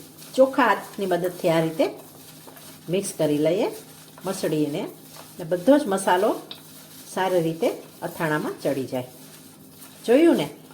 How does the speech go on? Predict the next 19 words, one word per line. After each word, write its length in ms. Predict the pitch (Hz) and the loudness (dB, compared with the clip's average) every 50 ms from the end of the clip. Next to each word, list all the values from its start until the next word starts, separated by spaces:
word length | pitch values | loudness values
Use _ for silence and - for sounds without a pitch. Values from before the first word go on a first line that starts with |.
| - - - - | -18 -8 -8 -6
એકદમ 240 | 285 320 339 339 320 - | -2 0 0 0 2 4
સહેલી 280 | - 277 285 302 294 285 277 | 4 4 6 6 4 4 2
રીતે 200 | 269 269 226 190 170 | 2 4 2 4 4
બનતું 360 | 180 180 170 165 - 170 170 156 - - | 4 2 2 0 -2 -2 -2 -2 -4 -6
અને 140 | 208 240 233 220 | -4 -4 -2 0
માત્ર 220 | 233 240 240 - 277 262 - 254 | 0 0 0 -2 -2 0 0 0
ઓછા 240 | 269 - 330 302 254 220 | 2 2 2 4 4 2
મસાલાથી 580 | 208 - 175 147 143 147 139 - - 156 147 - - - - - - - - | 2 2 2 4 4 2 0 0 -4 -6 -8 -8 -12 -18 -20 -20 -20 -6 -2
તરત 280 | 262 285 339 370 370 359 349 | 2 4 4 4 4 2 0
જ 20 | - 190 202 | 2 2 0
બની 200 | 196 190 180 175 180 | 2 2 0 2 2
જાય 200 | 175 170 - 180 | 2 2 2 0
તેવું 240 | 180 180 233 311 | 0 2 2 0
આ 80 | - - 175 | 0 -2 -6
અથાણું. 440 | 165 - 165 147 143 143 135 131 - - - - - - - - - | -4 -2 -2 -2 -2 -4 -8 -10 -14 -16 -20 -20 -20 -20 -14 2 4
બહુ 160 | 269 320 302 - | 4 4 6 4
સરસ 240 | 262 226 208 - - 175 | 4 2 2 2 2 2
લાગે 220 | 147 143 143 147 139 - | 0 2 0 -2 -2 -2
છે. 100 | - 147 | -4 -6